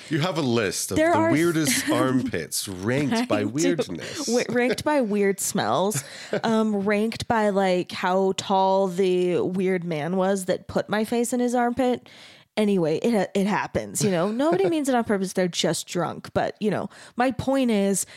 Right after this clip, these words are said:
Speaker 2: there are things about that, that work that are, like, dehumanizing and,
Speaker 1: Mm-hmm.
Speaker 2: like, just awful. Um,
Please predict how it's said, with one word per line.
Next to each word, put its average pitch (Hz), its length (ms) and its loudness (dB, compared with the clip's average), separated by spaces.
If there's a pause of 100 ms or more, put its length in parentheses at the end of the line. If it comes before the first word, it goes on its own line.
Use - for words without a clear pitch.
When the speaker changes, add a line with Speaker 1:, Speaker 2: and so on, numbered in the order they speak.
(160)
Speaker 2:
there 277 160 4
are 247 60 2
things 247 300 -2
about 196 260 0
that, 190 140 2 (280)
that 214 260 0
work 175 280 0
that 202 120 0
are, 208 140 0
like, 196 320 -4
dehumanizing 208 1120 -2
and, 185 160 0
Speaker 1:
Mm-hmm. 220 80 0
Speaker 2:
like, 202 260 -2 (880)
just - 580 -2
awful. - 640 -4 (320)
Um, 208 320 0